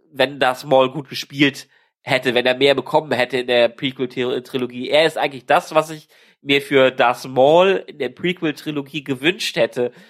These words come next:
dass er als Gegenspieler ist. Das ist ja richtig so verschlagen, düster, mit dem Lächeln dabei und vor allen Dingen auch gritty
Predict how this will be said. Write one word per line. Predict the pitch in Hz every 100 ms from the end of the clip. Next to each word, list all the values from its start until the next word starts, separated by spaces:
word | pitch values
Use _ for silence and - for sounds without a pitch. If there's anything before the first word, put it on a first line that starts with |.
| _ _ _ _
dass | 123 120
er | 123 117
als | 113 120 -
Gegenspieler | 120 120 120 117 - 113 101
ist. | - -
Das | 117 -
ist | 82 139
ja | 139
richtig | 135 156 165 139
so | 143 135 131 _ _
verschlagen, | _ 143 - - 143 135 139 156 170 156 160 160 135 -
düster, | 151 190 - 170 170
mit | 165 165
dem | 151 131
Lächeln | 131 170 190 190 190 185 175 - - -
dabei | - 156 151 143 160 175 160
und | 110 156 151 - - 98
vor | - -
allen | 123 151
Dingen | 151 98
auch | 127 - -
gritty | 143 139 156 170 190 180 170